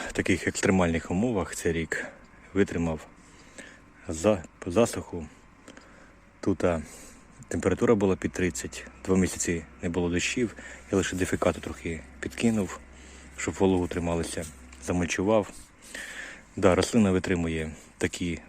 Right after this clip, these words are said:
умови екстремальні, засуху. Побачимо, як вона зиму перезимує, але, думаю, все гаразд буде. Так що от я бачив ось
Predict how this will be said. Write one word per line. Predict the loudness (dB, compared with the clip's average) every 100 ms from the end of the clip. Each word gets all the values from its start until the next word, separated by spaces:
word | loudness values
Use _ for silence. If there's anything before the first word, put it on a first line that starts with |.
| -2
умови | 4 4 4
екстремальні, | 0 0 2 2 0 -4 -6 -12 -4
засуху. | 2 2 0 -10 -10 -12 -14 -16 -16 -2
Побачимо, | 4 6 6 2
як | -2
вона | -2 -4 -4 -8 -12
зиму | 0 4 4
перезимує, | 4 0 0 -2 -2 -4 -8 -12 -18 -8
але, | -2 0
думаю, | 0 0
все | 0
гаразд | 0 0 -2
буде. | -8 -8 -10 -12 -20 -20 -20 -20 -20 -20 -14
Так | -6 -4
що | -2
от | -2 0
я | 0 0 -4 -14 -20 -20 -20 -20 -20 -20 -20 -20 -10
бачив | -4 -4 -4 -10
ось | -12